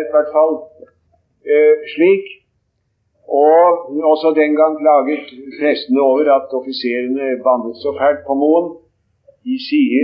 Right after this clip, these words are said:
står det, sier, eh, Syvstjernen, «at kommandoord kan ei have fynd uten medfølgende ed.» Så det har vært litt forskjellig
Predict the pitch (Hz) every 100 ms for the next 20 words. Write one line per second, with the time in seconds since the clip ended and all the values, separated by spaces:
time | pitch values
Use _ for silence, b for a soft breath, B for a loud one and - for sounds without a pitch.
0 | 147 - 143 139 147 147 - _ 131 131
1 | 131 135 254 - 127 - - _ _ _
2 | _ _ - 131 135 135 - 156 160 147
3 | 143 156 139 - 143 156 170 214 202 -
4 | - _ _ _ _ _ _ - 139 139
5 | - 156 127 131 135 147 147 151 151 147
6 | 135 143 151 131 131 147 143 131 135 143
7 | 131 139 175 160 151 135 104 139 120 113
8 | 120 127 127 127 139 151 123 131 123 -
9 | - _ _ _ _ _ _ _ _ _
10 | _ _ 135 135 143 151 143 147 143 147
11 | 151 147 139 135 147